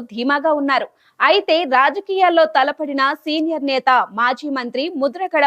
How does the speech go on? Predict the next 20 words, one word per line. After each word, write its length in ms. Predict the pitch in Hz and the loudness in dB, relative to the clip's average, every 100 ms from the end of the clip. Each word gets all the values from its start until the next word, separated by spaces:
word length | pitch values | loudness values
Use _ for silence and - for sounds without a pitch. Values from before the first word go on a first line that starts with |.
| 285 | 2
పద్మనాభం 640 | 240 214 262 262 226 269 302 294 | 0 -2 -4 -2 -2 -4 -6 -6
ఈ 20 | 339 | -6
విషయంలో 500 | 311 - 262 233 277 - 226 | -6 -6 -4 0 -2 -2 -8
ఏ 80 | 220 | -4
రకమైన 440 | 277 208 196 196 202 | -2 -2 -2 -2 -2
అంచనాతో 560 | 277 285 330 311 294 285 | -4 -6 -6 -6 0 0
ఉన్నారు 460 | 277 269 262 254 262 - | 0 -2 0 0 -2 -8
అనడానికి 540 | 208 233 240 233 262 392 _ _ | -2 0 -2 -4 -12 -14 _ _
ఆయన 220 | 262 339 349 233 | 0 2 0 2
లేటెస్ట్ 420 | 254 320 349 - 277 | 2 2 -6 -2 2
గా 80 | 277 269 | 2 2
ముఖ్యమంత్రి 520 | 214 - 254 254 254 262 269 | -6 -8 -8 -6 -6 -4 -2
చంద్రబాబుకు 640 | 254 302 294 285 277 277 | -2 -2 0 0 0 0
రాసిన 360 | 247 254 254 | 0 0 -6
లేఖలో 420 | 214 208 226 254 262 - | -6 -6 -6 -4 -4 -4
స్పష్టం 400 | - 285 - 320 294 | -6 -6 -4 -8 -6
చేశారు. 380 | 240 - 202 - _ _ _ - | -6 -2 -4 -4 _ _ _ -2
రెడ్ 260 | 254 302 349 | 2 2 2
బుక్ 200 | 427 403 | 0 2
అంటూ 280 | 359 311 | 2 2